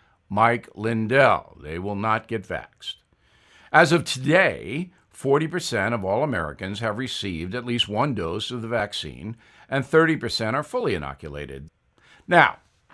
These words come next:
I took the Moderna vax, no problems, and I'm glad I did it, because I don't want to spread the disease. And it is much less likely that you will do that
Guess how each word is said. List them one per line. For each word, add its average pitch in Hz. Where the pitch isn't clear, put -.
I 170
took 208
the 160
Moderna 151
vax, 185
no 127
problems, 156
and 131
I'm 123
glad 139
I 123
did 123
it, 226
because 139
I 151
don't 165
want 170
to 151
spread 180
the 143
disease. 143
And 139
it 143
is 127
much 175
less 131
likely 156
that 123
you 120
will 117
do 233
that 180